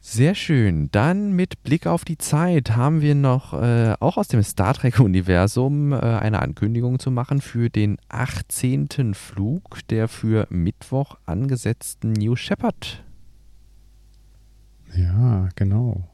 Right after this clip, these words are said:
Speaker 1: Mission
Speaker 2: William
Speaker 1: passt
Speaker 2: Shatner.
Speaker 1: nicht. Ja.
Speaker 2: Manch einem ist er vielleicht noch bekannt. Er wird mit seinen achtzig Jahren nun auch ins All starten.
Speaker 1: Neunzig.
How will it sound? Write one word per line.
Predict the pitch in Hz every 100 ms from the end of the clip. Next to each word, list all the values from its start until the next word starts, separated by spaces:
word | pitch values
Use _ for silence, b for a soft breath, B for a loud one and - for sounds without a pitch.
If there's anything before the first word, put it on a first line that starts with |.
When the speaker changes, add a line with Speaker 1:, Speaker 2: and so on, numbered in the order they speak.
| _
Speaker 1:
Mission | 101 - 104
Speaker 2:
William | 139 139
Speaker 1:
passt | 123 -
Speaker 2:
Shatner. | 127 - 90 85 - -
Speaker 1:
nicht. | 85
Ja. | - b b b _
Speaker 2:
Manch | 101 101 156 165
einem | 113 117 127
ist | 117 -
er | 123
vielleicht | - 110 -
noch | 107
bekannt. | - - - 110 156 - - - - - B B B B B B
Er | 117 123 143
wird | 127 147 - 123
mit | 123 -
seinen | 117
achtzig | 113 - 120 107
Jahren | 101 120 123 120
nun | 117 123 - 104
auch | 110
ins | - 101
All | - 95 110 131
starten. | 90
Speaker 1:
Neunzig. | 95 135 170 - 147 180 -